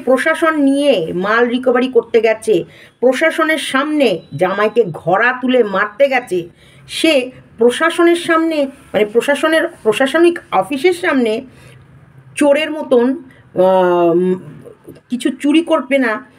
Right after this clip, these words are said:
বা চুরি করার সুযোগ নেবে না, এটা তোমরা ভুল করলে না বলো? ও লিখেছে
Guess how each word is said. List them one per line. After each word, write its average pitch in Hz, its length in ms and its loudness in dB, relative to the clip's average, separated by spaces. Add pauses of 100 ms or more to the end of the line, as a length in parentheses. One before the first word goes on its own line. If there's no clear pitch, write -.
(140)
বা 190 80 0
চুরি 269 260 0
করার 277 260 2
সুযোগ 262 420 -2
নেবে 269 220 2
না, - 320 -10 (1500)
এটা 277 180 -4
তোমরা 262 300 -2
ভুল 202 200 -6
করলে 254 280 0
না 247 120 -2
বলো? 196 240 -4 (200)
ও 220 100 4
লিখেছে 240 460 -2